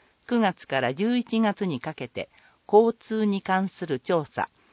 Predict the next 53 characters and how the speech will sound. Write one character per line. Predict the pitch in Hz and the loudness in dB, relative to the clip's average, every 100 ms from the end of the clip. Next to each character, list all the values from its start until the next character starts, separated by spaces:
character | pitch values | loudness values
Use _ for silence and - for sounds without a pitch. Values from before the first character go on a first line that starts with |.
| _ - | _ -2
第 | 185 220 170 | 2 2 2
六 | 135 - - | -2 -4 -4
回 | 139 117 - _ - | -2 -4 -10 _ -10
中 | - 226 226 | -2 -2 0
京 | 233 208 | 0 0
都 | 202 196 | 0 -4
市 | - | -6
圏 | - 139 104 - | -4 -4 -4 0
パ | 185 | 2
ー | 214 | 2
ソ | - 226 | 2 0
ン | 208 | 0
ト | 208 | -2
リ | 202 | -4
ッ | 202 - | -4 -4
プ | 202 | -4
調 | - 165 | 0 -2
査 | 139 - - _ - | -2 -6 -6 _ -6
を | 180 160 | -6 -4
実 | 170 | -8
施 | 165 196 | -6 -8
し | - 170 | -6 -4
ま | 151 | -4
す。 | - - _ _ _ _ _ _ _ | -6 -14 _ _ _ _ _ _ _
調 | - 254 | 4 4
査 | 233 180 | 4 0
に | 139 | 0
あ | 127 | -2
た | - 123 | -2 -6
り、 | 120 - _ _ - | -6 -12 _ _ -8
無 | 196 | -2
作 | 247 247 220 | 2 2 2
為 | 175 | 0
に | 127 120 | 0 -2
抽 | - 208 | -2 -4
出 | - 202 - | -2 -6 -6
し | 196 - | -8 -2
た | 165 | -2
世 | - 214 | 0 0
帯 | 208 160 117 | 0 0 0
に | 110 - | -4 -2
案 | 156 220 233 | 2 4 4
内 | 247 226 | 4 2
は | 226 | 0
が | 208 | 0
き | - 131 | 0 0
を | 120 | 0
送 | 135 - 196 | 0 -2 -2
り | 196 | 0
ま | 175 | -2
す | - | -4
の | 110 98 | -6 -6
で、 | - | -10